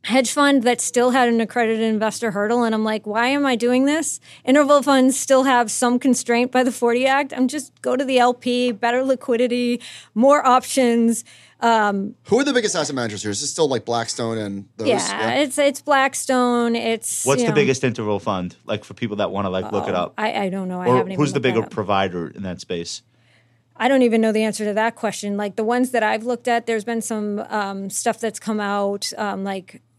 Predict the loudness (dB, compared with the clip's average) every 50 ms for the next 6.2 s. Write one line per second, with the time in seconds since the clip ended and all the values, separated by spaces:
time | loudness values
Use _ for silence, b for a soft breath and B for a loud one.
0 | _ _ -4 -2 0 0 0 -2 -4 -6 -6 -8 -8 -6 -6 -8 -8 -8 -8 -6
1 | -6 -6 -6 -4 -2 -2 -2 -4 -6 -8 -8 -6 -6 -6 -4 -4 -4 -2 -2 0
2 | 0 0 0 0 0 0 0 0 0 0 -2 -4 -4 -4 -6 -4 -2 -2 0 0
3 | 0 0 -2 -2 -4 -6 -6 -6 -4 -4 -4 -4 -6 -6 -6 -8 -8 -8 -6 -6
4 | -6 -6 -6 -6 -6 -6 -6 -8 -8 -8 -8 -8 -8 -8 -8 -8 -10 -10 -12 -10
5 | -10 -10 -10 -10 -10 -10 -10 -10 -8 -10 -10 -10 -10 -10 -10 -10 -8 -8 -8 -8
6 | -8 -8 -10